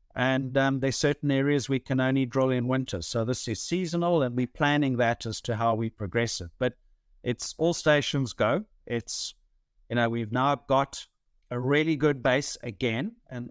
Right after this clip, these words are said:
and what I like about this is the base of a P F S is it has more engineering in it than a P E A.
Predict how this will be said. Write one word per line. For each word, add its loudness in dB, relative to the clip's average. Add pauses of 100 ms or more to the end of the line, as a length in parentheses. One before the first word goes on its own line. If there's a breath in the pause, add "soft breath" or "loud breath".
and -6 (180)
what 0
I 6
like 2
about 2
this -2
is -4
the -4
base -2
of -2
a -2
P 0
F 0
S -2 (680)
is -2 (340)
it -6
has 2
more 2
engineering 2
in 2
it -2
than 2
a 0
P 0
E 4
A. 0